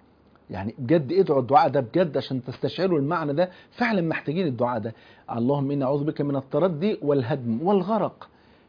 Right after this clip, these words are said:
النبي بيستعيذ بالله من الإنسان يموت غريق في البحر، أو غريق في، في نهر، أو في غير ذلك، لأن برضو الغرق ده مؤلم جدًا جدًا. شوف قد إيه؟ والإنسان لما يجرب إن، لا، حينما يتعرض للغرق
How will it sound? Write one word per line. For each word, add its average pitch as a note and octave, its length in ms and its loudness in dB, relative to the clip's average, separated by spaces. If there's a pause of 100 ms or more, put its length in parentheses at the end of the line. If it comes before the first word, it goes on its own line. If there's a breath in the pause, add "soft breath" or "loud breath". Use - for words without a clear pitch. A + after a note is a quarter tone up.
(120)
النبي F3+ 280 2
بيستعيذ E3 580 -2
بالله D#3+ 280 0
من D#3+ 160 -4
الإنسان F3 400 -2
يموت F3 300 0
غريق F3+ 320 2
في - 100 -8
البحر، D3+ 420 -2
أو D#3+ 160 -2
غريق E3 240 0
في، D#3 260 -4
في D#3 160 -2
نهر، D3+ 280 0
أو D3+ 140 -2
في - 140 -10
غير D#3+ 200 2
ذلك، D#3+ 440 2 (280 loud breath)
لأن D3 160 4
برضو F3+ 240 4
الغرق E3+ 300 2
ده F#3+ 300 0
مؤلم E3 500 0
جدًا D#3 320 0
جدًا. C#3+ 500 0 (260 loud breath)
شوف - 140 -12
قد B2+ 160 2
إيه؟ G#3 160 4 (260 loud breath)
والإنسان C#3+ 680 2 (100)
لما D#3 280 0
يجرب D3 600 2
إن، B2+ 160 -2
لا، A#2+ 380 -4
حينما E3 420 -2
يتعرض D#3 520 0
للغرق F3+ 280 2